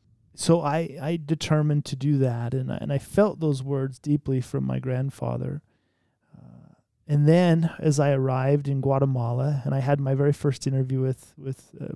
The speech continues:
President Dennis Morrill, I said to President Morrill, "President, I'm determined to be an obedient and a hardworking missionary.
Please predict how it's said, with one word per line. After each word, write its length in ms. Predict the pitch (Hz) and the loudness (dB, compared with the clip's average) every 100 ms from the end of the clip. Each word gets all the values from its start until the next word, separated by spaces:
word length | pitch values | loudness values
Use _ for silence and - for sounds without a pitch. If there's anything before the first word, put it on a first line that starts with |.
| 160 | -10
President 420 | 139 135 131 131 | -2 0 0 -2
Dennis 300 | 135 131 139 | -2 -2 -2
Morrill, 320 | 127 123 127 - _ _ _ 135 | -4 -4 -4 -6 _ _ _ 0
I 120 | 139 | 0
said 340 | - 156 147 | 4 4 4
to 280 | - 143 131 | 2 2 2
President 440 | - 147 135 135 - | 0 2 2 0 -4
Morrill, 320 | 135 131 131 | -4 -4 -4
"President, 600 | - 156 160 180 226 220 _ _ _ 123 - | -2 0 2 2 0 -2 _ _ _ -20 -4
I'm 180 | 139 147 | 2 2
determined 640 | 135 - 156 151 156 151 | 2 0 0 2 0 -2
to 120 | - | -2
be 240 | 139 143 135 | 0 2 0
an 80 | 131 | 0
obedient 640 | 131 139 143 147 170 156 | -2 2 4 4 2 2
and 100 | 143 | -4
a 80 | 131 | -4
hardworking 680 | 139 135 135 131 - 127 | -2 -2 -2 -4 -4 -4
missionary. 640 | 123 - 120 117 - 139 | -4 -8 -10 -8 -8 -8